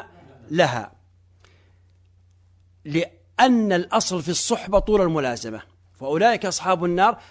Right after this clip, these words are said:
أي الملازمون لها، ملازمة الصاحب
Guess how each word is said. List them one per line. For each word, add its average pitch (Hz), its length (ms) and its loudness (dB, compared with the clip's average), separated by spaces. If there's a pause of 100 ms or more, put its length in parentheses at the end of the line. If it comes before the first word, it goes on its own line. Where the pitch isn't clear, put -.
(200)
أي 180 360 0
الملازمون 165 800 2
لها، 123 380 -2 (260)
ملازمة 190 600 2 (140)
الصاحب 185 500 -2